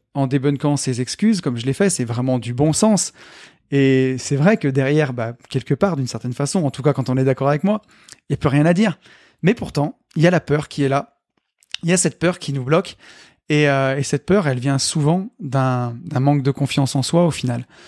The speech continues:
Alors, c'est le, la confiance en soi, c'est un vaste sujet. C'est le sujet que je voulais traiter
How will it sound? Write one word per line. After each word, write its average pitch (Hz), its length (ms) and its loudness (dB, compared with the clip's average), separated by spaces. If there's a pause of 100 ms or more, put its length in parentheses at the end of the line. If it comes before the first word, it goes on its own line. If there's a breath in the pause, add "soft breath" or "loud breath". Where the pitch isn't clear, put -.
(340 loud breath)
Alors, 131 300 0
c'est 113 440 -2
le, 123 220 0
la 123 120 -2
confiance - 440 0
en 131 40 0
soi, 143 220 2
c'est 120 340 -6
un 127 140 0
vaste 143 380 0
sujet. 151 480 0
C'est - 160 -6
le 123 60 -4
sujet 165 280 0
que 175 80 0
je 127 40 -4
voulais 131 160 -2
traiter - 500 -4